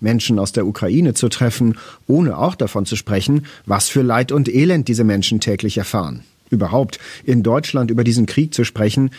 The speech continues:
mit Silvesterknallern im Hintergrund, keine gute Idee von Ihnen. Sie haben doch Macht über die Bundeswehr. Seit dem ersten Januar hat Deutschland ein wichtiges Kommando in der nato. Ihre Internetvideos werden ja auch im Ausland angeschaut.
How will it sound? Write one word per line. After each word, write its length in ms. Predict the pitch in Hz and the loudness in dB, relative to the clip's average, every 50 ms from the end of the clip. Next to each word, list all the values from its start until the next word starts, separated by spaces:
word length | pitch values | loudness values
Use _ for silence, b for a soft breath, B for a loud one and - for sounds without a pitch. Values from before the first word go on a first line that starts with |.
| B B | B B
mit 160 | - 117 - - | -2 -2 0 0
Silvesterknallern 1000 | 107 95 82 71 98 107 - - - 139 127 - - 127 127 127 127 127 123 | 0 -2 -2 -2 -2 -2 -2 0 -2 -4 -4 -2 0 0 2 2 2 2 2
im 80 | 127 123 | 2 2
Hintergrund, 640 | 123 131 120 113 131 120 113 117 120 120 113 - - b b b b _ _ _ | 2 2 2 2 0 0 2 2 2 2 0 -2 -4 b b b b _ _ _
keine 320 | - - 143 123 117 110 95 | -4 -2 0 0 0 0 0
gute 240 | 107 104 - 123 | 0 0 2 2
Idee 220 | 110 104 98 101 95 | 2 2 2 0 -2
von 200 | - - 85 87 | -2 -4 -6 -4
Ihnen. 260 | 85 82 76 65 - - _ _ _ _ _ B B B B | -4 -4 -6 -8 -10 -16 _ _ _ _ _ B B B B
Sie 120 | B - 139 | B 0 2
haben 140 | 151 160 156 | 2 2 0
doch 140 | 151 - | 0 0
Macht 200 | 156 156 151 - | 0 -2 -2 0
über 140 | 156 147 156 | 0 0 2
die 100 | 147 156 | 2 2
Bundeswehr. 600 | 139 147 156 175 165 127 - - - 85 82 82 | 2 2 2 2 0 0 -2 -4 -4 -4 -4 -4
Seit 180 | 85 113 113 - | -2 -2 0 0
dem 100 | 139 120 | 0 0
ersten 280 | 113 139 139 - 143 | 0 0 0 2 2
Januar 340 | 127 131 139 147 151 139 127 | 2 4 4 2 2 2 2
hat 160 | 131 123 - | 0 0 0
Deutschland 400 | 120 120 131 - - 127 123 117 | 0 0 0 0 -2 -2 -4 -2
ein 160 | - 120 120 110 | 0 0 2 2
wichtiges 440 | 127 135 - - 113 113 107 - | 2 0 0 0 0 0 0 0
Kommando 440 | - - 110 104 107 123 147 139 127 | 0 2 2 2 4 2 2 2 2
in 120 | 120 117 113 | 2 4 2
der 100 | 113 107 | 2 2
nato. 540 | 107 110 120 151 156 - - 82 62 - B B B B B B B | 2 2 2 0 0 0 -2 -2 -2 -4 B B B B B B B
Ihre 200 | - 123 117 127 | 0 2 4 4
Internetvideos 840 | 139 160 180 180 170 139 131 120 110 113 120 120 127 113 110 104 - | 4 2 2 2 2 2 2 0 2 0 0 2 2 2 2 2 0
werden 160 | 120 120 120 120 | 0 0 2 2
ja 120 | 117 110 | 2 2
auch 80 | 104 107 | 2 0
im 200 | 113 101 - - | 0 -2 -2 -2
Ausland 460 | 120 143 175 160 - - 120 113 107 | -2 -2 -2 -2 -2 -2 -2 -2 0
angeschaut. 560 | - 113 120 113 113 - - 110 107 123 123 | 0 0 2 2 2 0 0 2 0 0 0